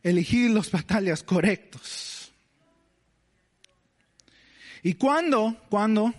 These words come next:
número dos, necesitamos pelear, necesitamos usar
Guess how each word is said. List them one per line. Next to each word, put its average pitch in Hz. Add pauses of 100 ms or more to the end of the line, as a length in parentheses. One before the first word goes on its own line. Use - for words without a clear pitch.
número 214
dos, 214 (380)
necesitamos 208
pelear, 160 (1080)
necesitamos 180
usar 180